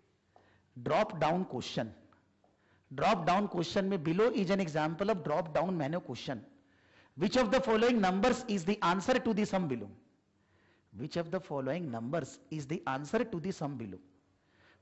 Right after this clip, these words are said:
Four plus four। Which of the following numbers is the answer to the sum below? मतलब उन सब में तो ऑप्शन दिया हुआ था ना, यहां पर बोल रहे ये ड्रॉप डाउन के अंदर आपका कोई एक आंसर है।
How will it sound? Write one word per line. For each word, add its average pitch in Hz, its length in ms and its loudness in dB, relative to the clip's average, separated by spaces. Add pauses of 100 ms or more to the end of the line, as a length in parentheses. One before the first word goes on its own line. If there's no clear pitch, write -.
Four 226 220 2
plus 127 240 -2
four। 101 160 -8 (1800)
Which 190 180 -2
of 156 200 -2
the 190 60 0
following 165 480 -2
numbers 127 400 -4 (160)
is 160 240 -8
the 131 320 -2
answer 226 320 -2
to 175 180 -6
the 190 240 -6
sum 170 200 -2
below? 101 220 -10 (600)
मतलब 208 360 -2
उन 196 100 0
सब 208 180 0
में 214 120 2
तो 214 100 2
ऑप्शन 185 320 2
दिया 190 200 4
हुआ 175 160 2
था 165 120 -4
ना, 175 140 -6 (760)
यहां 135 200 2
पर 180 140 0
बोल 165 160 -2
रहे 185 140 2
ये 175 100 2
ड्रॉप 139 300 -4
डाउन 165 240 -2
के 190 120 -4
अंदर 151 280 -2
आपका 156 240 -4
कोई 156 220 -6
एक 156 120 -8
आंसर 113 340 -8
है। 98 200 -20